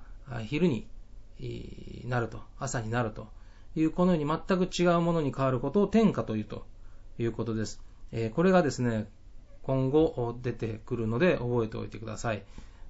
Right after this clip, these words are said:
全く違うものに変わるということですね。これを転化と言います。えー、今日はこれをお話したいので、音声ファイルを送りました。えー、非常に今後重要になってくるところですので、ぜひ押さえておいてください。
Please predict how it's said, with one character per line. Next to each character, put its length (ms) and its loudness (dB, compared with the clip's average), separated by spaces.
全 140 -2
く 280 0
違 180 -2
う 100 4
も 140 2
の 60 6
に 140 8
変 80 -2
わ 80 0
る 100 -2
と 140 -10
い 60 -6
う 40 -8
こ 60 -6
と 60 -6
で 60 -6
す 60 -2
ね。 100 -2
こ 100 -2
れ 60 6
を 40 6
転 260 0
化 140 0
と 160 -4
言 100 -8
い 20 -6
ま 100 -8
す。 140 -12
え 260 -10
ー、 20 -2
今 120 6
日 20 4
は 80 4
こ 140 4
れ 80 8
を 100 8
お 100 4
話 260 0
し 40 -8
た 160 -2
い 60 0
の 100 0
で、 320 4
音 140 -2
声 160 -2
フ 100 -6
ァ 100 -2
イ 60 -4
ル 100 2
を 220 2
送 160 -6
り 80 0
ま 140 -2
し 80 -10
た。 240 -6
え 240 -10
ー、 20 -12
非 100 -2
常 140 4
に 220 6
今 280 4
後 380 8
重 200 2
要 140 6
に 100 4
な 100 4
っ 60 -4
て 120 -4
く 120 -2
る 120 0
と 100 -2
こ 120 -2
ろ 100 0
で 120 -2
す 80 -6
の 100 2
で、 180 0
ぜ 120 -2
ひ 140 2
押 100 -4
さ 180 -4
え 40 -8
て 100 -14
お 80 -12
い 40 -10
て 100 -12
く 60 -12
だ 100 -8
さ 100 0
い。 120 -2